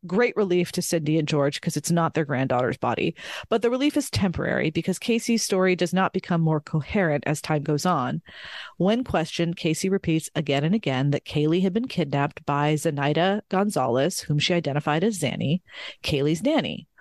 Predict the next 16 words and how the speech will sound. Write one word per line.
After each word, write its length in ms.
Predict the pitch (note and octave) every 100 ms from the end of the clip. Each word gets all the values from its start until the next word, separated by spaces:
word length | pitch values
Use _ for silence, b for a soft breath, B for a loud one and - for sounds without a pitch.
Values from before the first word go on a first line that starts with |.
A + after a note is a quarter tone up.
| B B B
Although 280 | E3 E3 F3
Casey 340 | G3 F3 F3+
had 140 | E3+
talked 320 | - A#3+ C#4+ B3+
about 260 | F3 B2+
her, 240 | B2+ F3 G3+ B B -
Zanny 380 | D#3 F#3+ F#3 E3+
had 160 | D#3+
never 240 | C#3+ C#3+ A3+
been 160 | C4
seen 260 | - F3+ F3
by 140 | E3+
Casey's 460 | D#3+ F3 D#3+ A3 -
family 360 | - D3 D#3+
or 80 | F3
friends, 500 | G3+ - - C3+ F#3+